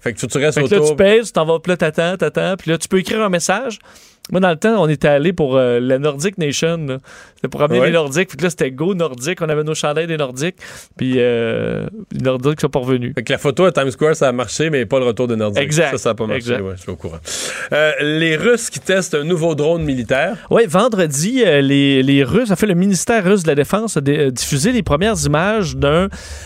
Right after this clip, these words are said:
Speaker 2: euh, une nouvelle, d'une nouvelle façon de faire avec des drones. On sait qu'on utilise beaucoup les drones maintenant dans l'armée, surtout pour l'observation, mais aussi pour abattre
Speaker 1: Mais
Speaker 2: des
Speaker 1: sur le
Speaker 2: cibles.
Speaker 1: président Obama, là, ça
Speaker 2: Obama avait la gâchette facile, euh,
Speaker 1: Sur les drones,
Speaker 2: là-dessus
Speaker 1: ouais.
Speaker 2: pour des assassinats outre-mer,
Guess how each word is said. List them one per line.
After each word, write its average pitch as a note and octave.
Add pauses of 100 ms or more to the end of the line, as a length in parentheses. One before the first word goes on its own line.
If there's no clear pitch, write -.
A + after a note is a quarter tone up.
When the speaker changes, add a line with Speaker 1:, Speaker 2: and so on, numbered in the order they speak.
(160)
Speaker 2:
euh, D3+
une E3
nouvelle, G3+
d'une F3
nouvelle G#3
façon G3
de D3
faire G3+
avec C#3
des C3
drones. D#3
On D3
sait A3
qu'on E3
utilise D3
beaucoup C3+
les F3
drones D3
maintenant D3+
dans C#3
l'armée, C#3+
surtout D3+
pour C3+
l'observation, D3
mais E3
aussi D#3+
pour F3
abattre D3+
Speaker 1:
Mais -
Speaker 2:
des C#3+
Speaker 1:
sur C3
le A3+
Speaker 2:
cibles. C3
Speaker 1:
président A#2
Obama, A2+
là, G#2+
ça F2+
Speaker 2:
Obama C3
avait C#3+
la C3+
gâchette C#3+
facile, C3+
euh, A2
Speaker 1:
Sur A2+
les A#2
drones, -
Speaker 2:
là-dessus C3+
Speaker 1:
ouais. G#2
Speaker 2:
pour A2+
des B2
assassinats D3
outre-mer, D3